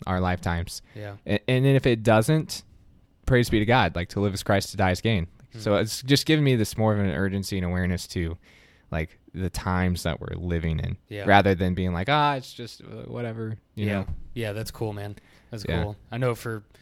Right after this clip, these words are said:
Speaker 2: for me, studying Revula-, Revelation and the whole end times topic has, it, it's actually brought comfort.
Speaker 1: Mm.
Speaker 2: And I think originally that's kinda, like, what the book of Revelation was, uh,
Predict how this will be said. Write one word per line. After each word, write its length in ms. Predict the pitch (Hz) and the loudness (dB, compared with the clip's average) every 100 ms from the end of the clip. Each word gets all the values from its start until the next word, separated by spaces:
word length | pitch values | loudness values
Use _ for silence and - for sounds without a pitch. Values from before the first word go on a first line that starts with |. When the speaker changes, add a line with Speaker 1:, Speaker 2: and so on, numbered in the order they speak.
| _ _ | _ _
Speaker 2:
for 140 | - 120 | -10 -6
me, 240 | 120 117 | -4 -4
studying 560 | 107 - 113 110 107 101 - - _ _ - | -6 -6 -4 -4 -6 -12 -20 -20 _ _ -16
Revula-, 500 | 131 123 107 110 110 113 | -4 -4 -2 -6 -8 -6
Revelation 800 | 120 117 110 107 104 110 104 101 - - - _ - | -6 -4 -4 -6 -6 -10 -10 -12 -18 -20 -20 _ -14
and 420 | 127 117 107 107 - - _ _ | -8 -6 -6 -8 -12 -20 _ _
the 80 | - | -8
whole 340 | 110 107 104 110 | -4 -4 -4 -8
end 220 | 123 113 | -10 -10
times 320 | 104 107 101 - | -8 -10 -10 -8
topic 460 | 110 104 110 104 | -6 -6 -6 -10
has, 340 | 113 98 95 - _ _ _ | -8 -10 -10 -16 _ _ _
it, 160 | 123 - | -12 -10
it's 160 | 131 113 | -8 0
actually 300 | 143 147 131 | 0 0 -2
brought 180 | 107 104 | -4 -4
comfort. 480 | - 127 - - - _ - | -4 -6 -8 -16 -20 _ -2
Speaker 1:
Mm. 200 | 101 92 | 0 2
Speaker 2:
And 540 | 120 110 107 104 - - - - | 0 -4 -4 -6 -10 -14 -18 -14
I 100 | - | -10
think 220 | 117 175 175 | 0 0 2
originally 680 | 123 123 214 208 135 120 127 | 0 2 2 2 -2 -2 -2
that's 160 | 131 | -4
kinda, 260 | - 143 156 | -2 -2 0
like, 220 | 135 120 | 0 0
what 160 | 127 - | -2 -2
the 80 | |
book 220 | 117 123 120 | -2 -2 0
of 80 | |
Revelation 600 | 120 117 117 117 110 120 | -2 0 -2 -2 -4 -6
was, 320 | 110 110 104 - _ _ _ _ _ | -6 -6 -8 -14 _ _ _ _ _
uh, 300 | 127 120 117 | -4 -2 -2